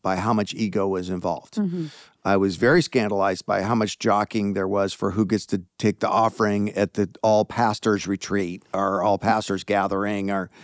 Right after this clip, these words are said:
Speaker 1: I was like, "D-, does anyone here know Jesus?"
Speaker 2: Yeah.
Speaker 1: And I got thinking about this more and more. And then you meet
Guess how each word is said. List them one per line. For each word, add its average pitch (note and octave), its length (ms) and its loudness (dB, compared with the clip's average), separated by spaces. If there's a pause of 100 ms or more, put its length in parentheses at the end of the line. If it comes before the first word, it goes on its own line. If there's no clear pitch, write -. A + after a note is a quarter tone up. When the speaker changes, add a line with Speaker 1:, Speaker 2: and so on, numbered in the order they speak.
(380)
Speaker 1:
I - 40 -12
was G#2 140 -2
like, F#2+ 260 -4
"D-, - 140 -12 (200)
does G2 280 -4
anyone D3 320 4
here A#2+ 200 6
know A2 160 4
Jesus?" B2+ 560 0 (220)
Speaker 2:
Yeah. F3 260 -6
Speaker 1:
And A2+ 480 2 (800)
I A2+ 240 4
got B2+ 240 2
thinking A#3+ 400 4
about G2 320 0
this G2+ 220 -4
more C3 200 4
and C3+ 80 6
more. A#2 220 6
And A#2 100 6
then F3 160 6
you F#3+ 120 6
meet E3 680 6